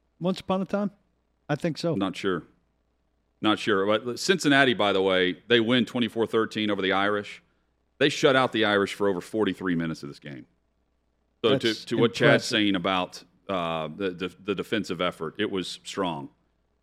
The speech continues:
Speaker 2: And then their, uh, Brian Kelly's former team trolled them on, uh, social media.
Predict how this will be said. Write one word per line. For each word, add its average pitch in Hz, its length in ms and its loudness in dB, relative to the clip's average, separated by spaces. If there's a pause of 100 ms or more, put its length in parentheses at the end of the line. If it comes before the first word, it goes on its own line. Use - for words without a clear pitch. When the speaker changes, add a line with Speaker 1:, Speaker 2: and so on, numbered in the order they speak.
(180)
Speaker 2:
And 110 560 0 (380)
then 170 200 6
their, 151 260 10
uh, 127 160 8
Brian 143 320 6
Kelly's 147 320 4
former 147 260 6
team 147 520 2
trolled 156 360 8
them 143 140 6
on, 139 240 4
uh, 135 240 2
social 147 360 0
media. 147 340 0